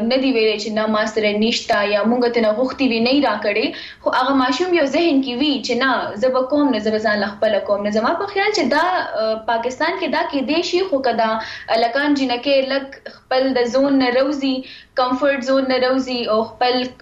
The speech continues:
لکه کوشش وکړي، نو بالکل پاکستان کې کېدای شي. زه به دا نه وایم چې پاکستان کې لکه هلکان جنکۍ اټھارہ کال نه بعد جاب نشي کولی. که نور سم نه، نو جنکۍ ټیوشن ښیي، اخو اوس هم کېږي.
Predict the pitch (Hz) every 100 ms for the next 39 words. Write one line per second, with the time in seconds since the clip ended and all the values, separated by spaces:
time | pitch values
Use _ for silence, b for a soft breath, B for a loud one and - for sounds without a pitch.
0 | - 214 208 214 208 254 262 269 381 359
1 | 269 277 494 B B B B 247 240 330
2 | 381 403 370 285 277 302 330 349 269 262
3 | 240 349 - 214 214 240 233 233 254 359
4 | 233 226 - 196 208 208 214 208 214 196
5 | 202 196 196 208 208 214 196 190 214 202
6 | 196 185 - 185 220 208 202 214 202 196
7 | 196 190 196 190 208 220 190 - 180 180
8 | 175 214 240 302 311 339 339 285 294 262
9 | 226 226 214 269 269 247 233 277 285 294
10 | 262 254 B B B 233 262 262 262 269
11 | 233 233 214 208